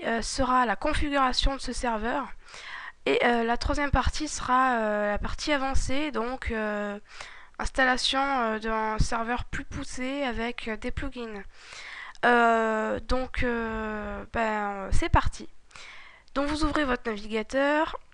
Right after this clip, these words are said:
<clears throat> et vous allez, euh, sur, euh, sur Internet.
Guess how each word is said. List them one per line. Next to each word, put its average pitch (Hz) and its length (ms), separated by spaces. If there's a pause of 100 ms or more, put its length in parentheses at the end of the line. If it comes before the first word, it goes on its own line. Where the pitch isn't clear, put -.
(380)
<clears throat> - 320
et 320 100
vous 285 240
allez, 254 380
euh, 202 180
sur, - 420
euh, 202 540 (100)
sur - 360
Internet. 240 800